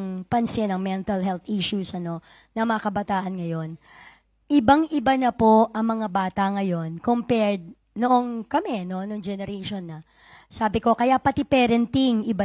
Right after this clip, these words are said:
na po, no? Ako, I try to be as, um, paano ba, mixed siguro, no? I, I, I would say mixed yung parenting ko sa aking apat na anak. Kasi,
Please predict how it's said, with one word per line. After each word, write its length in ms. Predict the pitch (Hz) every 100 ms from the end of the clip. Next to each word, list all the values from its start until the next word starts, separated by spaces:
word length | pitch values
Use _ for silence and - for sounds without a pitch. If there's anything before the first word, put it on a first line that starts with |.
| 190
na 80 |
po, 320 | 175 185 175 185
no? 400 | 175 170 175 185 _ - - _
Ako, 400 | - 208 233 247
I 80 | 226
try 400 | 226 - 240 220 214
to 160 | 240 185
be 320 | 208 202 196
as, 320 | 185 - -
um, 480 | 190 180 175 170 170 _ _ _ - _
paano 240 | - 196 185
ba, 160 | 175
mixed 480 | 196 285 - - -
siguro, 480 | - 233 233 214 202
no? 400 | 180 170 170 175 226
I, 320 | 196 196 196 220
I, 80 | 208
I 20 |
would 160 | 196 190
say 280 | - 208 190
mixed 320 | 190 214 -
yung 160 | 233 220
parenting 560 | 226 208 208 202 214 214
ko 400 | - 190 185 180 - - -
sa 240 | - 214
aking 240 | 190 202 202
apat 360 | 190 - 196 202
na 160 | 190
anak. 320 | 196 170 160 -
Kasi, 400 | 208 - 220 202